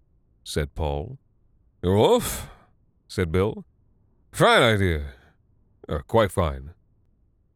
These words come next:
Paul didn't reply, just gulped down the last of his drink and poured another. "Hey, can I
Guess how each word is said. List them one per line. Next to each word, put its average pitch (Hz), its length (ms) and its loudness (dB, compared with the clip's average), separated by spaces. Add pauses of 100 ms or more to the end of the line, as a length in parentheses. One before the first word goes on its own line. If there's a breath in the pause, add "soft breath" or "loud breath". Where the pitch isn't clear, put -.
(380)
Paul 87 500 0
didn't 92 200 -2
reply, 78 520 -6 (800)
just - 300 -14 (100)
gulped 101 300 -2
down 95 220 0
the 90 60 -2
last 95 300 0
of 82 80 -6
his 80 100 -4
drink 92 380 -4
and 71 320 -10 (920)
poured 87 260 -4
another. 85 400 -6 (1700)
"Hey, 131 220 2
can - 140 -4
I 311 220 -6